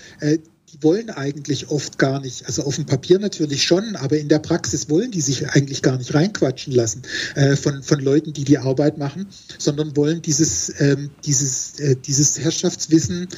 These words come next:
ähm, oder diese Möglichkeit, den Prozess gestal-, zu gestalten, lieber bei sich selber angesiedelt wissen und nicht,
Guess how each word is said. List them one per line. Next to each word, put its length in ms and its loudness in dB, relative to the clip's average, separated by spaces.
ähm, 640 0
oder 220 2
diese 220 -2
Möglichkeit, 640 2
den 100 -4
Prozess 400 2
gestal-, 420 0
zu 140 -4
gestalten, 460 2
lieber 260 4
bei 160 0
sich 220 -2
selber 460 2
angesiedelt 640 -6
wissen 280 0
und 160 -14
nicht, 280 -12